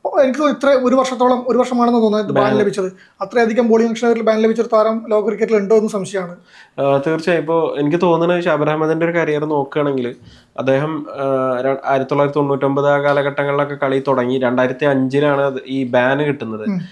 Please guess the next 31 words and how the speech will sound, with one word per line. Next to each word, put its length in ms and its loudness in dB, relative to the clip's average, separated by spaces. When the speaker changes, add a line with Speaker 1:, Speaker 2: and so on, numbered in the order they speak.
Speaker 2:
അതിന്റെ 220 0
മുമ്പ് 300 0
തന്നെ 120 2
പല, 180 0
പലപ്പോഴായിട്ട് 880 0
അദ്ദേഹത്തിന്റെ 360 0
Speaker 1:
വിവാദം 140 2
Speaker 2:
ഈ 20 -2
Speaker 1:
ഉണ്ടായിരുന്നു. 340 0
Speaker 2:
വിവാ-, 380 2
ഏ, 340 2
ആക്ഷൻ 360 -4
വിവാദം 420 2
ഉണ്ടായിരുന്നു. 320 0
മാത്രമല്ല 340 -2
പെട്ടെന്ന് 720 -2
ഒരു, 200 0
ഒരു 80 -2
വ-, 200 2
വ-, 440 2
വലിയ 260 4
രീതിയിൽ 360 4
വളർന്നു 440 2
വന്നൊരു, 340 2
പെട്ടെന്ന് 340 0
വന്നൊരു 380 2
കരിയർ 300 2
ആയിരുന്നു. 260 2
ഒരു 120 -4
Speaker 1:
ഉം. 60 -6
Speaker 2:
നല്ല 220 2